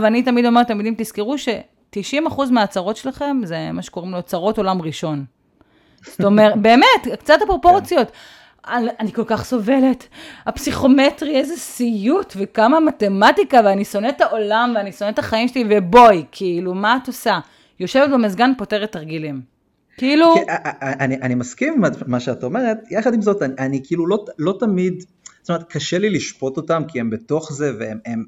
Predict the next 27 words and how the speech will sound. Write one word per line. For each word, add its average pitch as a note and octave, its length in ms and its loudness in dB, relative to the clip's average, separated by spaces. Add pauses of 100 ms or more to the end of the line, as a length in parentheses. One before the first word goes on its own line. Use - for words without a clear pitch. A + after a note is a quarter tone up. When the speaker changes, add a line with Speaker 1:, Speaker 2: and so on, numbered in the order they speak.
Speaker 2:
מבחינתם, B2 560 -6
הרבה B2+ 160 -6
פעמים, B2+ 300 -6
מבחינת A2 400 -12
הרבה G#2 140 -18 (100)
מהתלמידים - 480 -6
שלנו, B2+ 360 -6 (720)
הם, A#2+ 220 -6 (280)
זאת - 80 -16
אומרת, E3 160 -6
זה D#3 160 -4
כל F3+ 180 -2
עולמם C#3 520 0
כרגע. G2+ 460 -10
אגב, B2+ 340 -2
מתחבר A#2 400 -6
למה A#2 200 -6
שדיברנו A#2 340 -14
עליו A2+ 140 -10
מקודם, D3 400 -4
של - 140 -14
להפריד, D3 560 -2
וגם A2 200 -8
שיהיו A#2 220 -10
לנו B2 200 -4
חיים A#2 300 -10
מעבר, D#3 300 -4